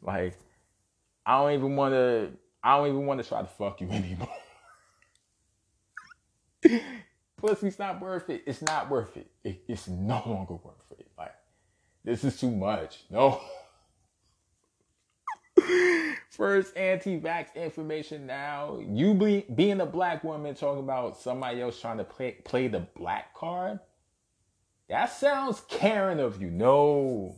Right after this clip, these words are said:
no. I gotta let you go. It's not worth it anymore. It's not worth it anymore. I'll just get the, I'll just get the services elsewhere. Okay? I don't have to worry about this <laughs>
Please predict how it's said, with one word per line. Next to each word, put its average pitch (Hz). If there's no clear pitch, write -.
no. 123
I 110
gotta 117
let 110
you 85
go. -
It's -
not 135
worth 139
it 127
anymore. 110
It's -
not 127
worth 120
it 113
anymore. 101
I'll 120
just 117
get -
the, -
I'll 143
just 131
get 147
the -
services 110
elsewhere. -
Okay? 104
I 107
don't 123
have 123
to 110
worry 104
about 87
this 85
<laughs> -